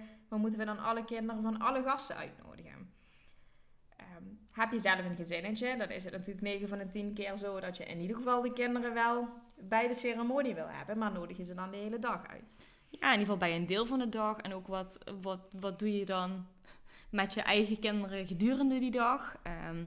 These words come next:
Speaker 1: Ja,
Speaker 2: wanneer
Speaker 1: wie
Speaker 2: gaan
Speaker 1: entertaint ze?
Speaker 2: wanneer gaan ze weg? Ehm, is er een moment waarop dat goed uitkomt? Eh,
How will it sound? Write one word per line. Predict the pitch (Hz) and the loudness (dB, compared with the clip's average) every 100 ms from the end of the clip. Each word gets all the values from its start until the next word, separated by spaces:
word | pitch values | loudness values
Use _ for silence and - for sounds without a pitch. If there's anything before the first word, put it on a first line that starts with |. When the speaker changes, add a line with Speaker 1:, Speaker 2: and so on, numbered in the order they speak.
| - | -6
Speaker 1:
Ja, | 226 254 220 | -4 0 6
Speaker 2:
wanneer | 220 220 | 8 8
Speaker 1:
wie | 196 | 10
Speaker 2:
gaan | 196 | 10
Speaker 1:
entertaint | 190 214 226 254 | 8 2 2 2
ze? | - 254 254 302 - - | 0 -2 -2 -8 -12 -4
Speaker 2:
wanneer | 214 226 202 | 4 4 6
gaan | 196 180 | 4 4
ze | 180 | 2
weg? | 170 190 285 - - | 4 6 6 2 -8
Ehm, | - 196 185 180 175 180 | -4 -2 -2 -4 -4 -4
is | - 196 | 0 0
er | 208 | 2
een | 196 | 2
moment | 185 185 185 185 | 2 2 2 0
waarop | 185 180 180 | -2 -4 -4
dat | 175 160 - - - - - _ | -4 -4 -6 -16 -20 -20 -20 _
goed | - 208 - | -4 -2 4
uitkomt? | 247 269 294 277 269 277 - | 4 2 2 2 4 2 -2
Eh, | - | -6